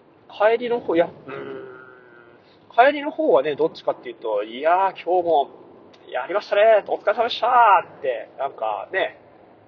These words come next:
いやー、今日はこんなことがあって、こんなこんなで、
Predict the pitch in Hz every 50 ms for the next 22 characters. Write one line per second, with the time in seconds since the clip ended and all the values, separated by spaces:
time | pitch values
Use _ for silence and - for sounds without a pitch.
0 | _ _ - 143 143 151 151 - - 156 151 143 - 151 160 180 180 196 196 175
1 | 165 151 - - 151 139 - 143 165 180 190 175 175 185 190 208 196 185 165 143
2 | 131 120